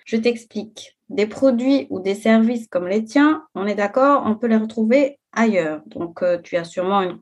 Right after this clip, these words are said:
des concurrents, et cetera. Mais le fait de parler de toi, de montrer qui tu es, de nous expliquer pourquoi tu t'es lancé, de créer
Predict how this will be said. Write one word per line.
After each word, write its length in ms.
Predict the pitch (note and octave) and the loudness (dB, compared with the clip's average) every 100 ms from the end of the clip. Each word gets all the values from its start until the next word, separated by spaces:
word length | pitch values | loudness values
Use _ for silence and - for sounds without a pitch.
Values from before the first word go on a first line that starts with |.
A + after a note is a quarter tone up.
| - | -8
des 160 | F3+ | -8
concurrents, 720 | F3 E3 E3 E3+ G3+ B3+ C4+ - | -6 -8 -8 -4 2 2 2 -4
et 180 | A3 G3+ | -10 -6
cetera. 400 | G#3 A3 F3 E3 - _ _ _ _ - | -6 -4 -6 -8 -14 _ _ _ _ 0
Mais 160 | G#3+ | 4
le 140 | B3 C4+ | 4 2
fait 640 | - C#4+ C#4 - - - _ - | 2 2 2 -4 -20 -20 _ -6
de 220 | F#3 - - | -4 -4 -6
parler 340 | - A3+ A#3+ A#3+ | 2 4 4 4
de 160 | A3 | 4
toi, 500 | A#3 - - G3 G3+ G#3+ A3 | 0 -4 0 0 0 -2 -6
de 100 | F3+ | -6
montrer 400 | F3+ F#3+ A3 A3 | -6 -4 -4 -6
qui 180 | - | -8
tu 220 | A3 - C4 | -12 0 2
es, 260 | G#3 G#3+ A3 A3 - _ _ _ - _ | 4 4 2 0 -14 _ _ _ -20 _
de 260 | G#3 F#3 G3 | -4 -2 0
nous 220 | G3 G3 | 0 0
expliquer 480 | G3 - G#3+ A3 A#3+ | -4 -4 -6 0 0
pourquoi 340 | A3 - G#3 | 0 -2 -2
tu 200 | G#3 A3 | -2 -4
t'es 120 | F#3+ | -2
lancé, 540 | F#3+ A3 - A3 G#3+ A3+ | 0 0 0 2 4 4
de 160 | F#3+ | 0
créer 480 | E3+ - A#3 A#3+ C#4 | -6 -2 0 2 2